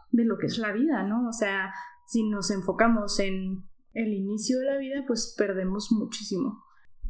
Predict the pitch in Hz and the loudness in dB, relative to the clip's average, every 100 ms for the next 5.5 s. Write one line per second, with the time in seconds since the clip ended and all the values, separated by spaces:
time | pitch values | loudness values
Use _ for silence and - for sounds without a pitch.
0 | - 202 226 214 220 226 233 262 233 214 | -2 0 0 0 0 -2 0 2 2 2
1 | 196 196 - - - 240 233 220 214 214 | 0 -2 -8 -14 -2 0 2 2 2 2
2 | 233 226 202 208 202 190 190 202 214 254 | 2 0 -2 -2 0 0 0 -2 -2 -2
3 | 226 - 196 208 214 214 196 196 - 220 | 0 0 0 0 -2 0 0 0 0 0
4 | 226 220 208 185 214 208 214 214 214 214 | 2 2 2 2 0 0 -2 -2 -2 0
5 | 202 196 208 220 | 0 0 0 0